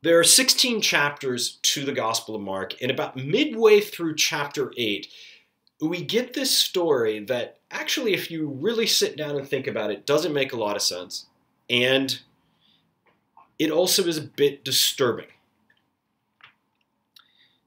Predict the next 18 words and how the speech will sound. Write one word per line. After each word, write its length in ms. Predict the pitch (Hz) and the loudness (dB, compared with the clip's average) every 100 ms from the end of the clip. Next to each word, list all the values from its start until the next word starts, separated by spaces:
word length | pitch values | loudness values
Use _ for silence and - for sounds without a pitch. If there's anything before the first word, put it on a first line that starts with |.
| _ _ _ _ _ _ | _ _ _ _ _ _
In 120 | 165 | -4
Mark 320 | 170 185 262 - | 0 0 0 0
chapter 440 | - 196 - 156 | 0 0 0 2
eight, 200 | 131 123 | 4 2
starting 500 | - - 151 151 147 | 0 2 2 2 0
at 140 | 135 104 | -4 -6
verse 320 | 123 131 135 | 0 0 0
twenty-two, 640 | - 131 120 117 104 95 | -4 -4 -4 -4 -4 -4
the 140 | 92 | -2
story 560 | 104 - - 185 202 196 | 0 0 0 0 2 2
is 120 | 170 | 0
told 520 | - - 123 117 107 117 | -4 -4 -2 -2 -4 -8
about 400 | 113 113 117 - | -8 -6 -6 -6
Jesus 480 | 117 123 120 113 | -6 -4 -4 -6
curing 580 | - - 120 113 110 107 110 | -6 -4 -2 -2 -4 -4 -6
a 80 | |
blind 540 | 107 104 104 110 110 90 | -6 -4 -4 -2 -2 -6
man 360 | 95 85 82 | -10 -10 -14